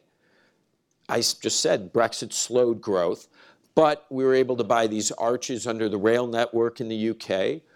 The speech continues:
We were, we're buying a big convention and arena business in Birmingham, U K, because in both cases,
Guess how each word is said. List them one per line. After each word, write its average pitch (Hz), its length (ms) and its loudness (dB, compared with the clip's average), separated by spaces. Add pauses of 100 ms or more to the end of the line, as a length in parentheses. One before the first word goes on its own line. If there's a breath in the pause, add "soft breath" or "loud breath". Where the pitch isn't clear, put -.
(220 soft breath)
We 104 160 -2
were, 110 220 0
we're 107 240 -2
buying 107 600 -2
a 104 100 -4
big 101 440 -2
convention 113 640 -6
and 107 160 -4
arena 110 340 -2
business 107 560 -4
in 101 220 -12
Birmingham, 117 640 -4
U 117 120 -2
K, 98 440 -6 (480 loud breath)
because 139 340 -2
in 135 120 -6
both 196 280 2
cases, 139 640 -2